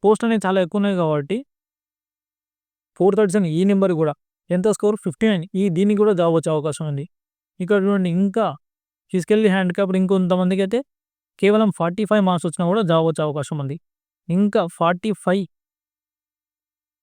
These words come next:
ఫార్టీ ఫైవ్, ఫార్టీ ఫైవ్, ఇది చూడండి, ఫార్టీ ఫైవ్, వన్ థర్టీ త్రీ. So, అదే కర్నూలులో చూస్తారా, కర్నూలులో ఇట్లా లేవు స్కోర్లు,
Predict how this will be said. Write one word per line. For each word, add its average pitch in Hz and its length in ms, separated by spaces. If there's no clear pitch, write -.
ఫార్టీ 175 360
ఫైవ్, 190 240
ఫార్టీ 170 260
ఫైవ్, 175 160
ఇది 180 140
చూడండి, 196 240
ఫార్టీ 180 280
ఫైవ్, 143 160
వన్ 175 260
థర్టీ 175 260
త్రీ. 165 120
So, 208 80
అదే 170 180
కర్నూలులో 202 420
చూస్తారా, 151 340
కర్నూలులో 214 480
ఇట్లా 220 200
లేవు 196 180
స్కోర్లు, 160 340